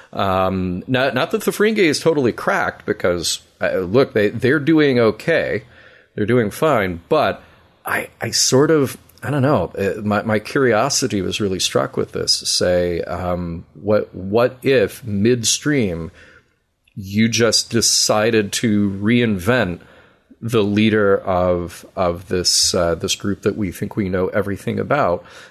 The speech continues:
and forces a guy like Quark or a guy like Rom to face a new reality?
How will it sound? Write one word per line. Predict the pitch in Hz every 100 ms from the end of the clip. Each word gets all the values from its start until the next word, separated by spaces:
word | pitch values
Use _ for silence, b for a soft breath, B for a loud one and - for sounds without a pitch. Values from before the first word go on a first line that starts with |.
| B
and | - 101 95 87
forces | - - 135 151 139 - 101 90 85 - B B -
a | 113
guy | 101 95
like | 95 90 90
Quark | - 113 92 85
or | 110 92
a |
guy | 90 98 90
like | 82 82 -
Rom | 107 98 85 80 b b b _
to | - 104 90
face | - 101 95 -
a | 95
new | 95
reality? | 92 98 117 98 -